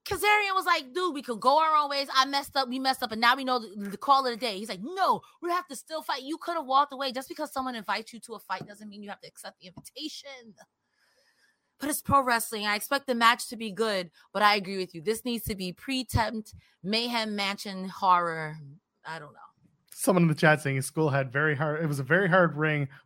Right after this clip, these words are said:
Speaker 2: with loose ropes. So
Speaker 1: <laughs>
Speaker 2: basically, it was a boxing ring, as we just <laughs> mentioned.
Speaker 1: Every time I think of old school wrestling schools like that, the Hart Dungeon, like you said, "What's a ring?" Y'all were on the bare floor, and if you started bleeding, it started calling you a baby.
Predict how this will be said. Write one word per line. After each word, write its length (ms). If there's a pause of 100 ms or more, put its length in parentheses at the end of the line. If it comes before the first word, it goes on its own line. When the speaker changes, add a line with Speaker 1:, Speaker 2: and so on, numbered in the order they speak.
Speaker 2:
with 160
loose 280
ropes. 300 (160)
So 120
Speaker 1:
<laughs> 0
Speaker 2:
basically, 400
it 60
was 120
a 40
boxing 460
ring, 220
as 120
we 140
just 240
<laughs> 120
mentioned. 680 (760)
Speaker 1:
Every 220
time 260
I 140
think 140
of 180
old 240
school 300
wrestling 360
schools 240
like 260
that, 240
the 100
Hart 260
Dungeon, 360 (220)
like 140
you 80
said, 340 (200)
"What's 300
a 80
ring?" 300
Y'all 140
were 60
on 260
the 260
bare 300
floor, 420
and 160
if 160
you 200
started 400
bleeding, 300
it 80
started 260
calling 280
you 80
a 160
baby. 520